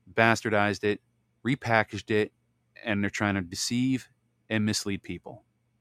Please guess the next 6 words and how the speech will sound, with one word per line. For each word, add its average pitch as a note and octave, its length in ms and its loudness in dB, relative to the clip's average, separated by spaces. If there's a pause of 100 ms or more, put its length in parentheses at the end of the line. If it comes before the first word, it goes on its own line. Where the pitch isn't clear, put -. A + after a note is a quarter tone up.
(1600)
Or A2 140 4
profit, - 460 -2 (560)
or G#2 200 2
all F#2+ 100 2
the G2+ 120 -2
above. G#2 400 -4